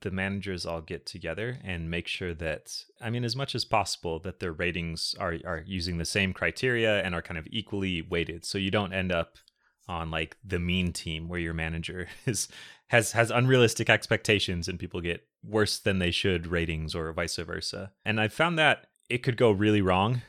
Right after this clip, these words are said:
but I've found that to actually be pretty useful and helpful to see, uh, kind of how the group as a whole determines these things and, and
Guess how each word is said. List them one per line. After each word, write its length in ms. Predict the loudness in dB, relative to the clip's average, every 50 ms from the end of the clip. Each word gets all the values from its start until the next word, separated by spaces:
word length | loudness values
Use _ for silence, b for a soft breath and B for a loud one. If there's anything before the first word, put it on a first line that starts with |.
| b b b -20 -6 0
but 280 | 2 2 2 2 0 -6 _ _ _ _
I've 200 | -4 -4 -4 -4
found 260 | -2 0 0 0 2
that 140 | 0 -2 -2
to 120 | -2 -2 -2
actually 240 | -2 -2 -4 -4
be 80 | -6 -6
pretty 220 | -6 -4 -4 -4
useful 500 | -2 -2 -2 -4 -4 -6 -6 -8 -8 -8 -8
and 120 | -8 -4 -4
helpful 360 | -4 -4 -4 -6 -8 -8 -8
to 120 | -8 -8
see, 560 | -8 -8 -6 -4 -4 -2 -2 -4 -4 -6 -10 _ _ -14 -10
uh, 80 | -10 -10 -10 -10
kind 180 | -12 -12 -12
of 80 | -8 -4
how 200 | -2 0 0 0
the 120 | -2 -4
group 300 | -6 -4 -6 -6 -6 -6 -6
as 160 | -6 -6 -8
a 60 | -6
whole 380 | -4 -2 -2 -2 -2 -4 -8 _ _ -12
determines 560 | -12 -10 -8 -6 -6 -4 -4 -4 -6 -8 -8
these 220 | -8 -8 -8 -8 -6
things 400 | -4 -4 -4 -4 -4 -4 -4 -6
and, 180 | -6 -6 -4
and 380 | -4 -4 -4 -4 -6 -8 -12